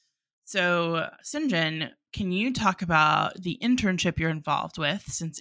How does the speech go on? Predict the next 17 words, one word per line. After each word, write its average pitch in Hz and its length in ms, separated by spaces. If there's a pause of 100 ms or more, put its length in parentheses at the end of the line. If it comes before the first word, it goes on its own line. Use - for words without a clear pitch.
internships 156 800
are 151 360
kind 156 220
of 143 160
the 147 80
cornerstone 165 960
of 170 120
the 170 100
program, 190 520 (720)
but 170 400
also 226 300
some 220 180
of 190 120
the 175 160
other 320 180
opportunities - 880
like 165 400